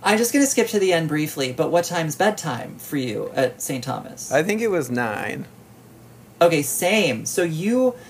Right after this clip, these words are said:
Speaker 1: that's why you didn't need a nap, I think, 'cause your day was not quite as long, so you weren't quite as exhausted.
Speaker 2: Yeah, and I, I'm, now that I'm thinking about it, there's no way we
Speaker 1: <clears throat>
Speaker 2: slept from nine until eight in the morning, so it must have been seven.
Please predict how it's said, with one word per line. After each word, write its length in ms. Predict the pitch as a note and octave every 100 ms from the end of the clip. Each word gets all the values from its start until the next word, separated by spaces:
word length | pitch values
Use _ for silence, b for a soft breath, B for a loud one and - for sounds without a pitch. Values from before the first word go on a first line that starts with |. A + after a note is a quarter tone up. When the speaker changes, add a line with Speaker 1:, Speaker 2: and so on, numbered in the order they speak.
| -
Speaker 1:
that's 240 | G#3+ A3
why 120 | G3
you 100 | F3+
didn't 160 | E3 D3+
need 120 | D3
a 60 | C#3+
nap, 440 | F3+ D#3+ - -
I 60 | C#3+
think, 200 | D#3 C3
'cause 200 | D3+ C#3
your 100 | D3
day 680 | C#3 E3+ E3 D#3 C#3+ C3+ C#3+
was 160 | - D3+
not 220 | D3+ C3
quite 240 | - C#3+ B2+
as 140 | B2
long, 360 | E3 D#3+ B2+ B2+
so 140 | D3
you 100 | C3+
weren't 200 | C#3 B2
quite 340 | - D#3+ C3
as 120 | B2 C#3+
exhausted. 540 | - B2 - - G2 - - - B B B B
Speaker 2:
Yeah, 400 | D3 E3+ D#3 C3
and 80 | C#3+
I, 100 | D3+ D#3 C#3
I'm, 260 | D3 D3 D3
now 240 | D3 D3+
that 100 | D#3
I'm 140 | C#3+ C#3
thinking 280 | E3 D3+ C3
about 300 | A#2+ A2+ A2+
it, 220 | G#2 A#2
there's 200 | B2 B2+
no 180 | B2+ C3+
way 160 | C3 B2+
we 160 | A#2+
Speaker 1:
<clears throat> 220 | B2 -
Speaker 2:
slept 280 | A2 C3 C#3
from 540 | - B2 A#2 A#2 A2+ A#2
nine 320 | A2+ A2+ A#2
until 380 | A2+ A#2 A2 G#2
eight 460 | - A#2+ A2+ A2 -
in 160 | B2 A2+
the 80 | A2
morning, 420 | A2+ A#2+ G#2+ G#2+
so 240 | A#2+ G#2+
it 80 | G2+
must 280 | A2 C3+ -
have 100 | A2+
been 160 | F#2+ G#2
seven. 720 | - A2 A#2+ F#2+ G2+ A2+